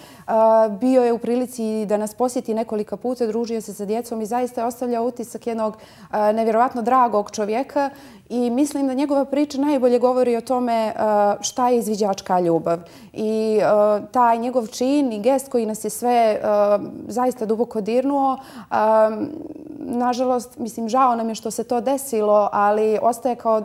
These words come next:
dobra poruka kako za naše članove, tako i za ostatak društva, e, šta u stvari ova organizacija predstavlja ljudima. Dakle,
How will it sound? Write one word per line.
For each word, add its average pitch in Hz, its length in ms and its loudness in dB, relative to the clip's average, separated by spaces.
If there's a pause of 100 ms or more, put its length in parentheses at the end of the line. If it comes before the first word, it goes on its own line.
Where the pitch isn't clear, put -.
dobra 233 340 -2
poruka 233 560 0 (320)
kako 240 260 0
za 226 100 -2
naše 254 240 -2
članove, 277 360 -2
tako 269 320 -2
i 254 100 -2
za 240 140 -2
ostatak 247 480 -4
društva, 254 580 -2
e, - 360 -16 (880)
šta 277 340 2
u 247 100 4
stvari 254 300 0
ova 247 140 2
organizacija 240 640 0
predstavlja 208 560 -2
ljudima. 185 400 -2
Dakle, 202 460 -2